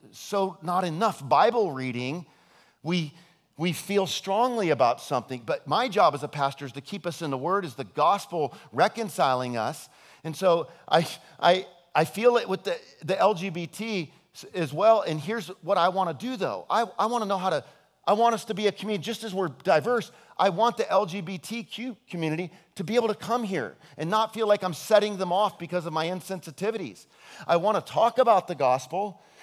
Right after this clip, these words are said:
And, you know, even yesterday, going back and forth with the friendship I'm building with the trans person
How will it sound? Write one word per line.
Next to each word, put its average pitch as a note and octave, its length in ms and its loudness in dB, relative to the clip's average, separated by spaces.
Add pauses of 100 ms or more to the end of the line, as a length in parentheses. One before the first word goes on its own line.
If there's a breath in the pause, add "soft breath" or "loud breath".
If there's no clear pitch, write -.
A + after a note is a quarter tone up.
And, F3+ 140 -2 (200 loud breath)
you A#3+ 80 -8
know, G#3+ 120 0
even A3+ 180 -4
yesterday, G#3+ 340 -4
going F#3+ 260 -4
back F#3+ 220 2
and F3 140 -6
forth G3+ 300 0
with E3 100 -10
the D#3+ 80 -6
friendship F#3+ 500 -4
I'm D#3 140 -2
building E3 320 -6
with D#3+ 140 -4
the D#3+ 80 -10
trans G#3 400 -6
person B2 480 -10